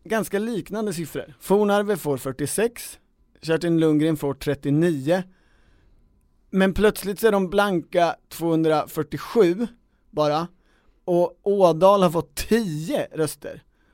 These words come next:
Och Ali Esbati, som heller inte är nominerad, har fått en röst. Och Björn Söder,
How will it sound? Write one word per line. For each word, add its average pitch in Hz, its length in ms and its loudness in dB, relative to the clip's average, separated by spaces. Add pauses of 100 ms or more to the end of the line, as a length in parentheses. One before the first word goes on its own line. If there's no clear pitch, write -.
(120)
Och 202 200 6
Ali 196 120 6
Esbati, 208 600 0
som 165 140 -2
heller 240 280 4
inte 175 260 -2
är 151 40 2
nominerad, 147 460 2
har 135 80 -4
fått 143 240 -6
en 131 340 -2
röst. 117 300 -12
Och 170 100 -4
Björn 185 300 6
Söder, 180 720 0